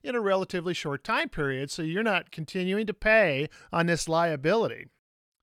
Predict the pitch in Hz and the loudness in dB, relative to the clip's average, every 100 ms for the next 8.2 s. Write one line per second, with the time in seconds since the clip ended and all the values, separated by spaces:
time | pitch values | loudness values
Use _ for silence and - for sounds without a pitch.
0 | _ _ - - 214 285 330 226 190 175 | _ _ -20 -2 2 4 2 2 2 2
1 | 156 143 147 127 135 127 123 127 165 151 | -2 0 0 -2 -6 -10 -8 -10 -10 -4
2 | 226 269 233 220 - 208 - 175 170 170 | -2 0 2 2 2 -4 0 2 2 2
3 | 190 175 - 190 131 120 - - 254 226 | -2 -8 -4 -2 -2 -6 -8 -4 0 2
4 | 143 131 135 - 139 - 170 220 240 143 | 2 -2 -4 -4 -6 -6 -6 -4 -4 -4
5 | 123 113 _ _ _ _ _ _ _ _ | -8 -12 _ _ _ _ _ _ _ _
6 | - - - 180 190 226 277 - 262 180 | -20 -20 -8 -6 -4 4 4 6 4 6
7 | 175 165 151 - - 175 156 139 147 165 | 6 6 4 -4 0 6 6 6 2 -2
8 | 190 | -6